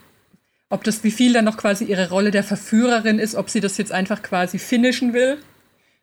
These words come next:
äh, und sich den Bonus abholen, den sie vielleicht kriegt, wenn die Beziehung wirklich, äh, <laughs> auseinandergeht, keine Ahnung. Ähm, oder ob das wirklich ernst gemeint ist. Ich find, die, die, die gehen mir auf die Nerven.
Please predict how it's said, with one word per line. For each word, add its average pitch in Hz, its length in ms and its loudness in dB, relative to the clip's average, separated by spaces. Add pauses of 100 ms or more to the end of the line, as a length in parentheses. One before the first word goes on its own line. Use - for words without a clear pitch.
äh, 202 180 0
und 208 140 0
sich 214 100 -4
den 208 160 0
Bonus 220 340 2
abholen, 262 500 0
den 247 120 0
sie 262 80 -4
vielleicht 233 320 -4
kriegt, 247 240 -4
wenn 214 100 0
die 208 80 0
Beziehung 208 380 -4
wirklich, 240 500 -4
äh, 233 280 0 (220)
<laughs> - 220 -20
auseinandergeht, 233 960 -2
keine 190 240 -4
Ahnung. 202 300 -4 (540)
Ähm, 202 440 2
oder 202 220 2
ob 180 100 -4
das - 180 -6
wirklich 208 280 -4
ernst 214 240 0
gemeint 202 280 -2
ist. - 60 -12
Ich 202 120 -6
find, 220 240 2
die, 208 280 0 (460)
die, 208 60 -4
die - 180 -10
gehen 202 240 0
mir 196 320 0
auf 180 80 -6
die - 120 -8
Nerven. 170 520 -6